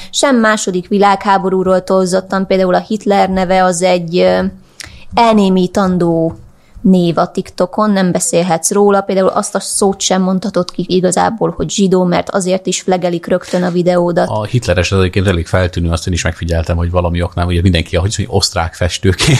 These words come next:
Speaker 1: Igen, igen.
Speaker 2: <laughs> reflektál róla bármelyik posztban.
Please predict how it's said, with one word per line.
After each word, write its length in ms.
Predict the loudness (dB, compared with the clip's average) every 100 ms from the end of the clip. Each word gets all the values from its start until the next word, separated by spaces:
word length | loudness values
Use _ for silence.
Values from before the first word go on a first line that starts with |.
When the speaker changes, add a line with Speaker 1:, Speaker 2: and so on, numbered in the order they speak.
| 0
Speaker 1:
Igen, 500 | 0 2 2 0 -4 0
igen. 400 | 0 2 2 2
Speaker 2:
<laughs> 20 |
reflektál 600 | 0 2 0 0 0 2
róla 240 | 2 2
bármelyik 460 | 2 2 2 0 0
posztban. 300 | -2 0